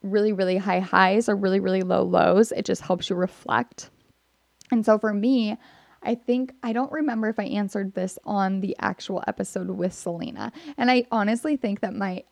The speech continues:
answer would change every day if I asked myself this. Um, but at this moment, what would I tell my nineteen, what advice would I give my nineteen-year-old self? And I think the only thing that I can say is just don't take life too seriously.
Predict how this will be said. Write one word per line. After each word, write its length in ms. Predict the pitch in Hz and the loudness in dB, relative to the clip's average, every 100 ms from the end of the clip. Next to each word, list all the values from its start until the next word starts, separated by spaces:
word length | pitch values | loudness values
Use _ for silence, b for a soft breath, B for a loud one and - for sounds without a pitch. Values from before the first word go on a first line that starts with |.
| _ _ _ | _ _ _
answer 500 | 208 185 190 233 240 | -6 -6 0 4 4
would 240 | 269 240 190 | 6 4 0
change 460 | - 190 185 202 - | -2 -4 -2 -6 -6
every 360 | 196 190 190 190 | -4 0 2 0
day 400 | 185 190 196 226 | 0 -2 -2 -4
if 100 | - | -4
I 80 | 196 | -4
asked 360 | - - - - | -2 -4 -6 -8
myself 420 | 202 - - - | -8 -6 -8 -6
this. 420 | 80 - - - - B B B - | -6 -6 -8 -16 -20 B B B 2
Um, 280 | 220 208 196 | 4 4 4
but 180 | 208 - | 2 2
at 220 | 214 - | 0 2
this 240 | 226 247 | 0 0
moment, 480 | 226 185 185 180 - | -2 -2 -2 -2 -2
what 160 | 196 - | -2 0
would 100 | 202 | 0
I 100 | 196 | 0
tell 280 | 202 196 | -2 -4
my 160 | 185 180 | -2 -4
nineteen, 520 | 175 175 - 208 - | -6 -8 -8 -6 -2
what 180 | 196 196 | 0 0
advice 500 | 202 196 185 185 - | -2 -4 -2 -2 -2
would 100 | 208 | 0
I 60 | 208 | 0
give 180 | 220 | -2
my 140 | 226 220 | -2 -2
nineteen-year-old 760 | 208 208 - 208 208 220 214 | -2 -4 -4 -4 0 0 0
self? 420 | - 220 214 233 - b b b b b | 0 0 2 0 -6 b b b b b
And 140 | 233 220 | 2 4
I 80 | |
think 220 | 226 214 214 | 4 0 -2
the 120 | - | -4
only 320 | - 202 202 | -2 -2 -2
thing 200 | 220 202 | -4 -4
that 140 | 185 - | -4 -2
I 120 | 196 | -2
can 220 | 208 208 | -2 -2
say 220 | 196 185 | -2 -2
is 160 | 180 190 | -2 -4
just 220 | 196 - | -8 -6
don't 260 | - - - | -4 -4 -4
take 260 | 214 190 | -4 -2
life 280 | 226 - - | -2 -4 -4
too 180 | - 190 | -4 -6
seriously. 880 | - - - 185 240 - 262 269 294 | -4 -6 -2 -2 -2 0 0 2 0